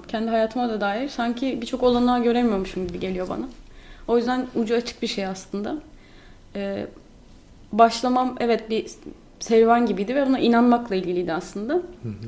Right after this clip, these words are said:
Speaker 1: Çok da güzel ürünler çıktı. Ürünler çok iyi oldukça ve hani o ge-, geri dönüş bana çok iyi oldukça ben daha çok de-, cesaretleniyorum ve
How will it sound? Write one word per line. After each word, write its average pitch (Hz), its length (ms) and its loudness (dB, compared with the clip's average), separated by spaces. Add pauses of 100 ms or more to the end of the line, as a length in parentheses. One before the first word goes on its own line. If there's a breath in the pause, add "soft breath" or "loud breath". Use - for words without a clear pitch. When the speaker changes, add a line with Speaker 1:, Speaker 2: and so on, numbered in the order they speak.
(380)
Speaker 1:
Çok 269 260 0
da 262 60 4
güzel 240 260 2
ürünler 190 360 2
çıktı. - 480 -8
Ürünler 247 640 4
çok 247 240 -6
iyi 254 120 0
oldukça 247 480 0
ve 226 140 -2
hani 220 240 -4
o 220 160 -4
ge-, 226 320 4
geri 214 320 0 (200)
dönüş 214 280 -2
bana 220 200 -4
çok 233 240 -6
iyi 233 60 2
oldukça 220 300 2
ben 233 160 2
daha 240 120 4
çok 214 180 -6
de-, 233 180 -4
cesaretleniyorum 190 840 0
ve 285 160 -2